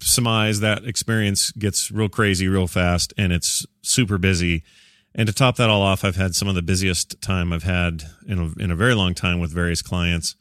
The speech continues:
and just trying to keep, you know, all the fires burning and the, and the plates spinning at once.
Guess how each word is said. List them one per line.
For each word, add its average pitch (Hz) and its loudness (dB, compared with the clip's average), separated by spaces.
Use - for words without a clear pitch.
and 95 -6
just 87 -4
trying 90 -2
to 82 -2
keep, - -4
you 95 0
know, 78 -2
all 95 0
the 90 -2
fires 87 0
burning 82 -2
and 80 -4
the, 76 -6
and 85 -4
the 80 -4
plates 87 -4
spinning 85 -4
at 85 -8
once. 82 -6